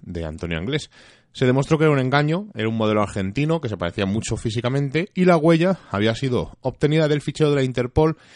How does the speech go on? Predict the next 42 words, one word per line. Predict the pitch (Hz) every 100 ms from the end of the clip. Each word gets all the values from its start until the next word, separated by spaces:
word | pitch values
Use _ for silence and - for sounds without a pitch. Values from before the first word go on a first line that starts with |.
| - -
y | 156
p-, | 147 -
habían | 104 113 123
pegado | 123 127
el | 123
cambiazo | 127 131 131 147
para | 120
que | 101
todo | 98 113
el |
mundo | 120 123
creyera | 113 107 117 127 _ _ _ -
que | 131
seguía | 120 113 95
vivo. | 78 76 73 _ _ _ _ _ _ _ _ _
De | 101 101
Antonio | 101 120 117
Anglés | 117 123 95 -
no | 95 92
se | 98
ha |
vuelto | 98 101
a |
saber | 92 92 90
nunca | 90 90 90
más | 82 85
nada, | 107 143 135 - - -
incluso | 90 90 92
dijeron | 85 98
que | 90
había | 85
estado | - 82
en | 82
un | 85
barco, | 101 131 117 123 120 117
que | 92
se |
había | 90 85
colado | 85 85 85
de |
polizón, | 80 80 80 - 131 131 117
bueno, | 101